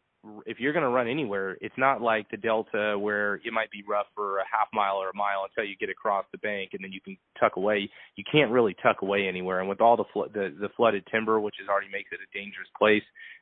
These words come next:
the, the waves can make it much more dangerous 'cause, you know, if you have four-foot rollers and the, and the, the,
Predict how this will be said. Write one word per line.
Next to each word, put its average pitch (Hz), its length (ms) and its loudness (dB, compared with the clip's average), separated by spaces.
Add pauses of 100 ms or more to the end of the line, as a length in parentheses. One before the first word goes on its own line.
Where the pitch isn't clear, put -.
(120)
the, 101 200 8
the 107 100 4
waves 110 360 6
can 98 100 -2
make 95 160 -2
it 87 80 -6
much 110 240 4
more 101 160 0
dangerous 95 440 -4
'cause, 92 160 -4 (100)
you 101 140 -4
know, 92 160 0
if 92 120 -8
you 104 80 2
have 98 140 2
four-foot 101 300 0
rollers 98 440 4
and 95 120 -4
the, 92 200 -10
and 98 80 -4
the, 92 160 -4 (220)
the, 90 220 -2